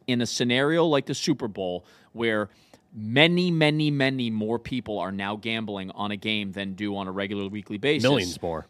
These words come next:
Speaker 1: You're going to get the Mahomes storyline getting them into the Chiefs. So I think by default, the public is going to back the Chiefs because Patrick Mahomes is the media's boy. He is the story that the media is getting behind. He's the story that the media,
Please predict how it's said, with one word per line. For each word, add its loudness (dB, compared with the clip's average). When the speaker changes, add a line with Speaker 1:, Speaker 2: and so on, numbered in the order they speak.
Speaker 1:
You're -6
going 0
to 2
get 2
the 2
Mahomes 2
storyline 2
getting 0
them -4
into -6
the -8
Chiefs. -12
So 2
I 6
think -4
by 8
default, 0
the -6
public 0
is -6
going -4
to -4
back 2
the -6
Chiefs -4
because -8
Patrick 0
Mahomes -4
is -2
the -4
media's -8
boy. -10
He 2
is 2
the 0
story 4
that -6
the -2
media 2
is -4
getting 0
behind. 0
He's -4
the -8
story -4
that -10
the -14
media, -6